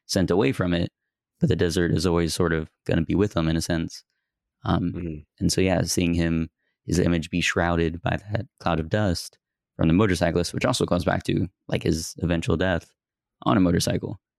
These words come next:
Speaker 1: Like, it's just such a brilliant way to cap everything off. So
Speaker 2: Mm-hmm.
Speaker 1: good. So
Speaker 2: Yeah.
Speaker 1: good.
Speaker 2: Absolutely fantastic.
Speaker 1: Mm-hmm.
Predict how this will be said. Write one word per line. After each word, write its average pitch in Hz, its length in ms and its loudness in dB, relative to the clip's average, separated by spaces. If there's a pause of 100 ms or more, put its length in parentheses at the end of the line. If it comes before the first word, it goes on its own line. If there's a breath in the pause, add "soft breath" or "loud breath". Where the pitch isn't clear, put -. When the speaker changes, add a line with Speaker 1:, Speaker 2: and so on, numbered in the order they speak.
(260)
Speaker 1:
Like, 87 100 2
it's 90 80 2
just 87 240 0 (100)
such 98 240 0
a 95 40 0
brilliant 87 380 0
way 85 240 2
to 82 420 -2 (600)
cap 87 260 -2
everything 85 380 2
off. 85 240 0 (840)
So 120 120 2
Speaker 2:
Mm-hmm. 127 60 2
Speaker 1:
good. 131 220 2 (520)
So 104 260 2
Speaker 2:
Yeah. 92 120 2 (280)
Speaker 1:
good. 95 180 2 (840)
Speaker 2:
Absolutely 78 420 -8
fantastic. - 600 -14 (840)
Speaker 1:
Mm-hmm. 92 260 -2